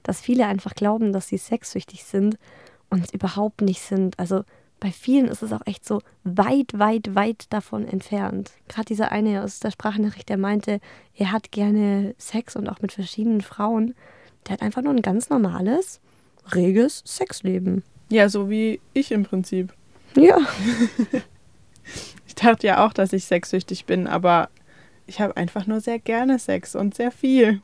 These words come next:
Speaker 1: Das ist doch auch schön, das soll man dann doch auch gerne machen und sich irgendwie nicht dann ständig mit so Ängsten plagen. Ist es jetzt noch normal?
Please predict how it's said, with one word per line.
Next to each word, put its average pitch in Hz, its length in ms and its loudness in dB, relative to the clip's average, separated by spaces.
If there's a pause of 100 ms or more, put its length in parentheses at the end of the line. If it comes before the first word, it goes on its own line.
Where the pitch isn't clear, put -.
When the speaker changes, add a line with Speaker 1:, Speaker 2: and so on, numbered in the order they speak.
Speaker 1:
Das - 140 -12
ist 254 120 -8
doch 254 60 -2
auch 254 200 0
schön, 302 500 4
das 220 120 0
soll 254 140 2
man 240 140 2
dann 233 100 2
doch 233 160 -2
auch 233 200 4 (120)
gerne 262 320 4
machen 233 380 0
und 226 160 0
sich 240 160 -6
irgendwie 240 260 0
nicht 247 180 -2
dann 233 160 0 (360)
ständig 226 320 -2
mit 240 120 -2
so - 180 -4
Ängsten 240 460 -2
plagen. 214 600 -2
Ist - 220 -14
es 202 60 -8
jetzt 208 220 -8
noch - 240 -8
normal? 208 840 -4